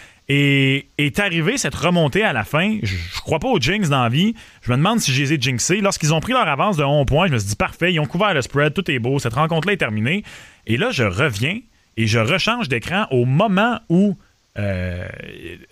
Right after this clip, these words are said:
Joe Burrow se fait intercepter. Euh, je sais pas si tu vas être d'accord avec moi, c'est ce que je disais à Gonzo aujourd'hui, c'est ce que je disais en début d'émission.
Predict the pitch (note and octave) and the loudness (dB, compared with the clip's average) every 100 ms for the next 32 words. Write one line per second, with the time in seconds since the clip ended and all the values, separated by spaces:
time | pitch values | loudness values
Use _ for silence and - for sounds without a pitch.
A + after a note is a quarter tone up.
0 | - A#2 E3+ G#3 D#3 C3+ F#3+ - A#2 C#3+ | -20 -2 0 2 2 2 2 0 -2 -2
1 | B2 B2+ B2 G2 D3 E3+ F#3 - - - | -2 -4 -6 -2 0 0 -4 -16 -20 -20
2 | - A2 A2 G#2+ G#2+ G2+ - _ _ _ | -2 2 4 4 4 0 -6 _ _ _
3 | - - - F3 D3 C#3 B2 C#3 B2+ B2 | -14 -10 -2 0 0 0 0 0 0 0
4 | B2 A#2 B2+ A2+ C#3+ B2+ A#2+ B2 A#2 C#3 | 0 0 -2 2 2 2 2 2 4 4
5 | B2+ A2 C3 B2+ A#2 B2+ G#2+ C3 C#3+ A#2 | 2 2 0 2 0 -2 0 0 2 2
6 | A2+ G#2+ G#2+ B2 C3 | 2 4 4 2 0